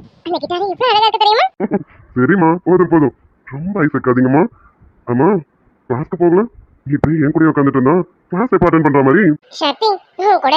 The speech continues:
Speaker 1: இருந்தா எங்களுக்கு கிளாஸ்க்கு போகணும்னு எண்ணமே வர மாட்டேங்குது. எங்களை அந்த அளவுக்கு கட்டி போட்டு வச்சிருக்க உன்னுடைய குறும்புத்தனத்தால.
Speaker 2: <laughs> அப்படியா? சரிம்மா, அதுக்காக இப்படியா இருந்துட முடியாதுல்ல. போங்க,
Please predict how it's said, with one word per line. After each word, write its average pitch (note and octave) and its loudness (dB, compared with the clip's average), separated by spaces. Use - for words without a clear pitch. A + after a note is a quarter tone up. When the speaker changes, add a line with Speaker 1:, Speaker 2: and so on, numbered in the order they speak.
Speaker 1:
இருந்தா D#4+ 0
எங்களுக்கு G4+ -2
கிளாஸ்க்கு G#4 -2
போகணும்னு G#4+ 2
எண்ணமே C5 2
வர A#4 2
மாட்டேங்குது. G#4 2
எங்களை D#4+ -8
அந்த F#4+ -4
அளவுக்கு A4 -2
கட்டி C5 -4
போட்டு A4 2
வச்சிருக்க G4 -2
உன்னுடைய C#4+ -6
குறும்புத்தனத்தால. E4 -2
Speaker 2:
<laughs> - -6
அப்படியா? C#3+ 0
சரிம்மா, C#3+ 0
அதுக்காக C3+ 0
இப்படியா E3 0
இருந்துட D#3 0
முடியாதுல்ல. D3 2
போங்க, F3+ 2